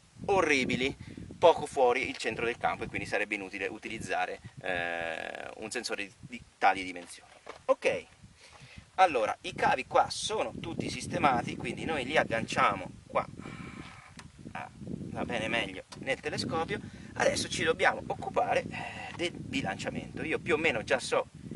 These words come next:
che il mio telescopio sarà bilanciato. Togliamo il tappo, naturalmente,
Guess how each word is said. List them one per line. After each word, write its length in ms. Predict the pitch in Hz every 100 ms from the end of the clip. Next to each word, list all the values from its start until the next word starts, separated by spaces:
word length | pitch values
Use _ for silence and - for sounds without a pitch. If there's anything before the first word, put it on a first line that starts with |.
| -
che 120 | - 104
il 80 |
mio 120 | 120 117
telescopio 480 | 123 - 92 92
sarà 200 | - 131
bilanciato. 580 | 104 104 104 101 - - -
Togliamo 360 | - 139 135
il 100 | 170
tappo, 360 | - 202 - 175
naturalmente, 720 | 120 165 170 180 180 -